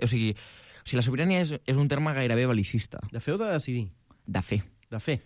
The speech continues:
Speaker 1: Perquè decidir sense fer no serveix per res. Això és el que diu... o sigui, com a, els grans teòrics de, de la sobirania són sempre de dretes.
Speaker 2: No, clar, de decidir per fer.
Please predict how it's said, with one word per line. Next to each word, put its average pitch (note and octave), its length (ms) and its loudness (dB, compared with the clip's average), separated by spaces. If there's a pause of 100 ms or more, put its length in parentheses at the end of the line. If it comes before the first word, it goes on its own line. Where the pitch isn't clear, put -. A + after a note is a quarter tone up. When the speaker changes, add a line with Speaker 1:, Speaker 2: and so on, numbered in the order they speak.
Speaker 1:
Perquè A2 200 2
decidir G#2+ 280 2
sense G#2 240 2
fer A2+ 100 2
no G#2+ 60 4
serveix A2 200 2
per - 120 -4
res. F2 260 -8 (1800)
Això A2+ 140 2
és - 20 4
el A#2 80 2
que A2+ 80 2
diu... A2 220 2 (260)
o - 80 -4
sigui, A#2+ 80 0
com A2+ 160 2
a, A2+ 60 0 (100)
els A#2+ 80 2
grans F3 240 2
teòrics C3+ 320 0
de, A2 100 2 (300)
de G#2+ 160 -4
la G2+ 80 -2
sobirania A2+ 400 2
són A#2+ 160 4
sempre G#2+ 220 6
de G2 100 4
dretes. F2+ 320 0
Speaker 2:
No, C3+ 160 2
clar, D3 160 2
de G#2+ 160 -4
decidir A2 380 -4 (100)
per C#3 100 -2
fer. B2 120 -4